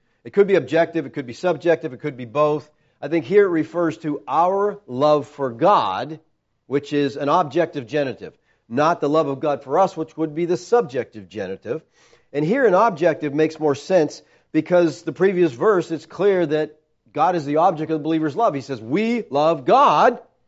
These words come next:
and then this is the love. This is how we love God. We keep his commandments. Now, one commentator commenting on these two verses writes this,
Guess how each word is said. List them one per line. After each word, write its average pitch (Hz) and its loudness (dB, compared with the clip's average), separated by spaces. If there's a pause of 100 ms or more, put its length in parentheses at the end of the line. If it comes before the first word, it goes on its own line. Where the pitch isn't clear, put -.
(120)
and 160 -2
then 190 0
this 220 0
is 294 -4
the 226 2
love. 165 4
This 226 -2
is 262 -8
how 277 6
we 277 0
love 208 6
God. 147 0 (840)
We 113 -16
keep 160 -2
his 135 -14
commandments. 135 -6 (760)
Now, 127 -4
one 254 0
commentator 139 -2 (200)
commenting 147 -6 (120)
on 151 -2
these 170 -4
two 180 -6
verses 147 -2
writes 123 -6
this, - -14